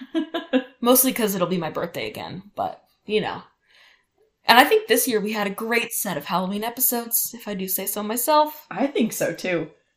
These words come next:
Speaker 2: Took a lot of moving around. We had to play with some of the episodes, move some things, change some of 'em up, but I think at the end of the day, we did a good job.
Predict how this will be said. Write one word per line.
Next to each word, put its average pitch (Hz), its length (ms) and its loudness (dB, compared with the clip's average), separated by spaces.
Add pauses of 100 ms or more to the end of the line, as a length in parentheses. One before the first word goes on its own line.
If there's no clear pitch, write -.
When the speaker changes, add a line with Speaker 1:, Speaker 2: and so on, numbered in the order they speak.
(440)
Speaker 2:
Took - 160 -12
a 220 60 0
lot 214 200 8
of 220 120 0
moving 226 260 0
around. 220 560 4
We 214 80 6
had 208 80 6
to 208 80 -8
play 220 260 2
with 233 160 -2
some 277 140 0
of 285 60 0
the 277 80 6
episodes, 254 680 4 (360)
move 208 280 0
some 254 220 4
things, 247 640 2
change 185 420 0
some 226 200 -2
of 226 100 -2
'em 240 140 0
up, 214 280 2
but 165 220 -4
I 190 80 -4
think 190 240 -6
at 185 160 -6
the 190 160 -2
end 240 180 0
of 269 120 -4
the 277 60 -4
day, 226 560 -2 (420)
we 320 100 -8
did 320 160 -6
a 302 60 -2
good 302 240 -6
job. 269 380 0